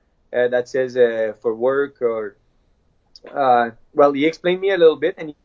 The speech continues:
he said, "Don't worry, if they want you, they're gonna get you. The U F C are, are crafty,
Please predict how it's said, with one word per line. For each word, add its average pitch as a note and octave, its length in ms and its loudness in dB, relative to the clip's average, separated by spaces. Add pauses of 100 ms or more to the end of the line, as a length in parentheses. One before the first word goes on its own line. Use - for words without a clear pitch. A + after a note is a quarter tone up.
he C3+ 60 -20
said, C3+ 260 -4
"Don't D3 180 -4
worry, D#3 400 -2
if E3+ 160 -6
they F#3 100 2
want D#3 340 -4
you, E3+ 200 -10 (180)
they're D3+ 120 -2
gonna C#3+ 200 -2
get B2+ 260 -6
you. A2+ 140 -16
The A#2+ 120 -6
U C3 140 0
F B2+ 80 0
C C#3 140 -4
are, B2 320 6
are B2+ 180 2
crafty, D#3+ 600 -6